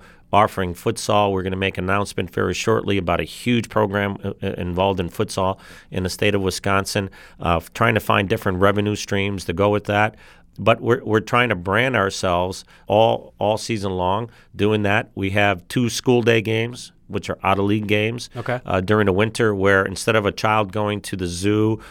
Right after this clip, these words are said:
Speaker 1: or to the museum for a field trip, they
Speaker 2: Right.
Speaker 1: come down to a Milwaukee Wave game,
Speaker 2: Okay.
Speaker 1: uh, which is kinda like an inter-squad game. We have eight thousand kids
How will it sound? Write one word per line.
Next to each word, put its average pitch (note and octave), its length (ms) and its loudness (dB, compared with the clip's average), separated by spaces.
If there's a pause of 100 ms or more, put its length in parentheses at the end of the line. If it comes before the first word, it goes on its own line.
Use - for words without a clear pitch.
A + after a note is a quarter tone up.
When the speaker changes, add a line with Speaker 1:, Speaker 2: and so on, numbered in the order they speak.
(160)
Speaker 1:
or G2+ 140 4
to G#2 200 0
the F#2+ 100 2
museum F#2+ 540 2
for G#2+ 180 0
a F2+ 40 2
field G#2+ 320 0
trip, A#2 260 2 (160)
they A#2 60 -8
Speaker 2:
Right. G2+ 160 0
Speaker 1:
come G#2 220 0
down G#2 160 4
to G2+ 80 2
a - 20 -2
Milwaukee G2 480 0
Wave G2 300 2
game, G#2 260 0
Speaker 2:
Okay. A#2 160 -2 (140)
Speaker 1:
uh, F#2+ 220 -2
which G2 160 -4
is - 40 -12
kinda G#2+ 200 -2
like F#2+ 180 2
an - 80 0
inter-squad G2+ 680 -2
game. G#2+ 300 -2
We G2 120 0
have F#2+ 180 -2
eight G#2+ 200 0
thousand G2+ 500 2
kids G#2 420 -4